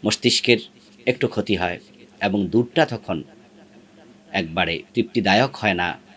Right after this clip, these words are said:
এবং দুধে যেই পুষ্টিগুণগুলো আছে সেগুলো ধীরে ধীরে নষ্ট হতে থাকে, দাঁতের ক্ষতি হতে পারে।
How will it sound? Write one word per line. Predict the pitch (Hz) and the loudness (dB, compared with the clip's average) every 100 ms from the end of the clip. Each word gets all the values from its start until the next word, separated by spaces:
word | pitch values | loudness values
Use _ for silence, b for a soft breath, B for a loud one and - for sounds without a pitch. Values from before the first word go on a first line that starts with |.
| - - | -16 -6
এবং | 95 95 | -4 -2
দুধে | 82 104 101 131 | -2 -2 4 4
যেই | 117 - 101 | 4 2 2
পুষ্টিগুণগুলো | 92 107 - 131 120 143 113 98 | 0 -6 -2 0 0 0 2 2
আছে | 87 85 | 0 -6
সেগুলো | 90 90 85 | -6 -6 -6
ধীরে | 82 85 | -6 -6
ধীরে | 80 78 73 - - | -6 -10 -12 -18 -10
নষ্ট | - - - | -6 -6 -8
হতে | 76 76 - | -12 -12 -14
থাকে, | - - 127 - - - - - _ - - - | -8 -4 -4 -4 -20 -20 -20 -20 _ -20 -14 0
দাঁতের | 101 101 92 | 2 2 -2
ক্ষতি | - 95 - | -4 -6 -6
হতে | 82 92 | -6 -4
পারে। | 87 95 | -2 -4